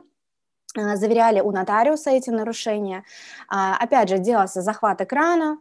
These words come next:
её видео, наше видео. Также брались данные на си-, у системы GitKurs, когда проводились мои тренинги.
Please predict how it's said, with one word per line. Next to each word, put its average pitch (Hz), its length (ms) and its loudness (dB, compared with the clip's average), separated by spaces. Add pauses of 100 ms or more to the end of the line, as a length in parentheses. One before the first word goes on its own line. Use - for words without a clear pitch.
её 220 320 4
видео, 226 520 0
наше 254 360 0
видео. 214 420 0 (360)
Также 240 280 0
брались 220 440 2
данные 214 400 -2
на 202 120 -2
си-, - 220 -8
у 202 160 -2
системы 214 420 -4
GitKurs, 269 600 -2
когда 226 500 0 (100)
проводились 233 560 2
мои 220 240 -2
тренинги. 196 600 0